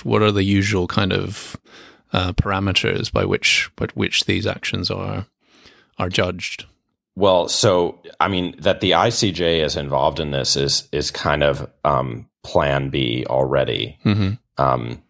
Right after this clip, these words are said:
Speaker 2: the, the general framework under international law is set up by the United Nations Charter, uh, and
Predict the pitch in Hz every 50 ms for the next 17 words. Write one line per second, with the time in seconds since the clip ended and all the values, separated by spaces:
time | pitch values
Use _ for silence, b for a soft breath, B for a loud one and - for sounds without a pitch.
0 | _ _ _ - - 76 - - 64 67 85 78 69 65 90 87 92 98 95 87
1 | 85 73 - - 80 71 73 80 78 73 69 69 - 73 69 65 64 65 - 65
2 | 67 65 65 64 62 64 64 - - 73 65 64 64 64 62 62 62 64 65 -
3 | - - 76 65 60 58 53 - - 67 64 60 65 62 60 62 60 55 57 62
4 | 58 58 58 58 57 - 58 58 60 - - - 69 69 67 62 57 57 57 58
5 | - _ _ _ _ B B B B B B B _ - - 67 65 65 62 -
6 | - 73 73 71 71 67